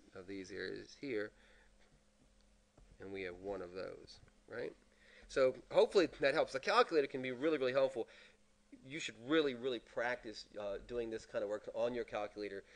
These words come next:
So by the time you have to do it on the exam, you know, there won't, there certainly will not be time to figure this out on the exam. So, okay.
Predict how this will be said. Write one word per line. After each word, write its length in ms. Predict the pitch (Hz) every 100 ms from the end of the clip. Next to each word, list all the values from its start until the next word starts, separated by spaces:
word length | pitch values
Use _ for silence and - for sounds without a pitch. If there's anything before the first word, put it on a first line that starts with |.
| -
So 280 | - 123 113 - - - -
by 120 | 117 117
the 80 |
time 240 | 107 127 117
you 60 |
have 100 | 113
to 80 | 107
do 160 | 110 120
it 80 | 107
on 80 |
the 80 | 107
exam, 480 | 98 98 120 110 - - - - _ _ - _ _ _ -
you 60 |
know, 160 | 101 95 -
there 140 | 110
won't, 200 | 117 127 -
there 140 | 110 104
certainly 340 | - 135 110 98
will 140 | 101
not 260 | 104 110 107
be 80 |
time 220 | 104 98 95
to 80 |
figure 260 | - 107 98
this 180 | 92 -
out 180 | 92 90 _
on 180 | 101 98
the 100 | 95
exam. 460 | 90 92 92 87 92
So, 160 | - 90 - -
okay. 220 | -